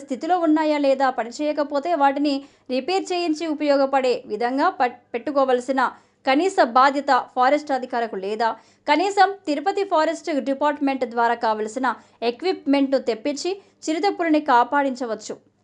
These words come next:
కానీ అధికారుల నిర్లక్ష్యంతో ఆ ప్రయత్నం కూడా చేయకపోవడం బాధాకరం.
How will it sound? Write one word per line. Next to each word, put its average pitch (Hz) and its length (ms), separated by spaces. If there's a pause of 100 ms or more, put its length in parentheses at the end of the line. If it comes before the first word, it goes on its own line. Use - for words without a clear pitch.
(160)
కానీ 247 220 (240)
అధికారుల 254 460 (160)
నిర్లక్ష్యంతో 240 640 (420)
ఆ - 20 (120)
ప్రయత్నం 247 500
కూడా 208 240
చేయకపోవడం 202 520 (100)
బాధాకరం. 180 440